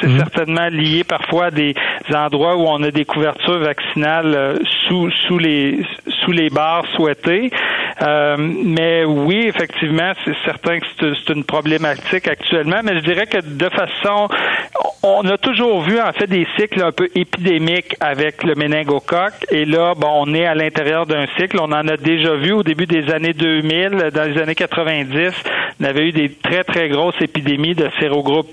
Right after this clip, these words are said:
Speaker 1: méningocoque, de sérogroupe C. Euh, là, ça s'est calmé. Là, il y en a d'autres qui prennent le, le, le haut du, du, du pavé. Euh, donc,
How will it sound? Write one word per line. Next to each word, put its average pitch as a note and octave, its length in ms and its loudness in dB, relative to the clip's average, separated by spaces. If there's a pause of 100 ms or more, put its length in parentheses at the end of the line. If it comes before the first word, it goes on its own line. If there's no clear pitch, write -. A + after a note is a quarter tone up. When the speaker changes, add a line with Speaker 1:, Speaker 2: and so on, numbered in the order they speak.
Speaker 1:
méningocoque, D#3 840 0
de C#3+ 220 0 (140)
sérogroupe D3+ 480 0 (180)
C. F3 220 0 (460)
Euh, D3+ 120 2
là, E3+ 200 2
ça F3 160 -2
s'est F#3 80 0
calmé. E3+ 460 0
Là, G#3 120 2
il F#3 60 0
y F3 60 2
en D#3 120 0
a D#3 80 0
d'autres E3+ 460 0
qui - 100 -2
prennent E3 400 0
le, C#3+ 200 2
le, D3 280 0
le D#3 240 2
haut E3+ 280 2
du, C#3 400 0
du, C3+ 440 -2
du C3+ 180 -8
pavé. D3+ 520 0 (560)
Euh, C#3 320 0 (260)
donc, D3 240 -2